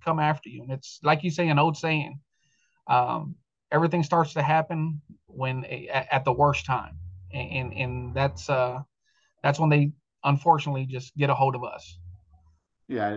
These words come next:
Speaker 2: that, that's a, well put, because you hear these horror stories about people,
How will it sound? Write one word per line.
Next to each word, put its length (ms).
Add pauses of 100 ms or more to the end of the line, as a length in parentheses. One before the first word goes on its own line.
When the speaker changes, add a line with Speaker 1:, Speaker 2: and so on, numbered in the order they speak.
Speaker 2:
that, 340
that's 240
a, 240
well 280
put, 400
because 340 (120)
you 280
hear 240
these 360
horror 280
stories 400
about 260
people, 460